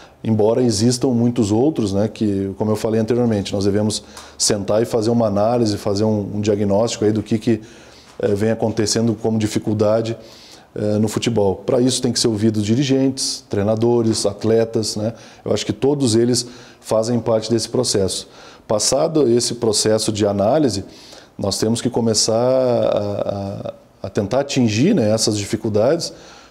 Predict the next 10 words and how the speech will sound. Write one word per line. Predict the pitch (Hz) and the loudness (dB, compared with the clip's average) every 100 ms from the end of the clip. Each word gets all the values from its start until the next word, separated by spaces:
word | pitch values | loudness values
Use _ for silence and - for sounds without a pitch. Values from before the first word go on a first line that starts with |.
| - | -10
de | 104 | -2
uma | 107 | 0
maneira | 107 101 104 120 120 | 0 0 2 2 2
mais, | 110 113 117 113 110 104 - - | 2 2 2 2 2 0 -2 -4
eh, | 107 101 101 101 98 | -4 -4 -4 -6 -4
mais | 104 104 | -2 -2
forte, | - 110 117 120 - | 0 0 2 0 -2
né, | 110 | -2
pra | 110 107 | -2 -2
poder, | 107 107 104 | 0 2 2